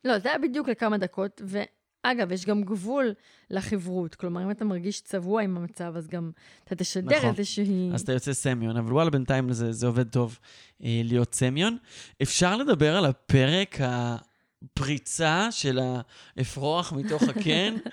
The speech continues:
Speaker 1: <laughs>
Speaker 2: הגוזלים שלי עזבו את הקן, פרסו כנפיים ועפו, ואני ציפור זקנה, נשארתי בקן. מוחא כנפיים לזוהר שהצליחה להדליק אש לכל השבט שלה,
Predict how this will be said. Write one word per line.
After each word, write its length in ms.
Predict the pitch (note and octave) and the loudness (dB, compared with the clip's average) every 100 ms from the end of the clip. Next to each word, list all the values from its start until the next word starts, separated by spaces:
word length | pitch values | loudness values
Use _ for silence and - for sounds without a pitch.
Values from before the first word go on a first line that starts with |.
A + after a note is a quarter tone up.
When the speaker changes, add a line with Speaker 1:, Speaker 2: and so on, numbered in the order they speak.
| - | -12
Speaker 1:
<laughs> 240 | D#3 A#2 | -14 -12
Speaker 2:
הגוזלים 540 | B2 C3+ B2+ C#3+ C#3+ | -6 -4 -2 0 0
שלי 340 | - F3 C#3 D3 | 0 -2 -2 -2
עזבו 320 | C3+ B2+ D3+ | -2 -4 -6
את 120 | D#3 | -4
הקן, 320 | C#3+ - D3 D3 | -6 -2 -4 -2
פרסו 320 | D3+ D#3 D#3 | -2 -2 -4
כנפיים 480 | C#3+ C3+ - C#3 D3+ | -6 -8 -6 -2 -2
ועפו, 440 | B2+ A#2+ C#3+ D3 D3+ | 0 2 0 0 -4
ואני 220 | B2+ B2+ | -2 -2
ציפור 380 | D3 C#3 - C#3 | -4 -6 -2 0
זקנה, 400 | C3 - C3 C3 | 0 -4 -4 -2
נשארתי 460 | C3 A#2+ A#2+ C3 C#3 | -4 -4 -2 -2 -2
בקן. 340 | B2+ - C#3+ C#3 - - - | -4 -2 -4 -6 -14 -20 -16
מוחא 320 | B2+ C3 - B3 | -2 -2 0 -2
כנפיים 500 | B3 B3 - C4 G#3+ | -2 -4 0 2 2
לזוהר 360 | C#3 C3 F#3+ | 0 2 0
שהצליחה 640 | A#3 - E3+ - G3 A3 A#3 | 0 -4 -4 -6 -6 -6 -2
להדליק 380 | D3 C3 G#3 | 0 0 -4
אש 200 | A3 A3+ | -4 -2
לכל 280 | C#3+ - E3 | -2 -2 -2
השבט 360 | G#3+ G3+ G#3 G#3+ | -2 -4 -6 -6
שלה, 280 | F#3 F3 | -4 -4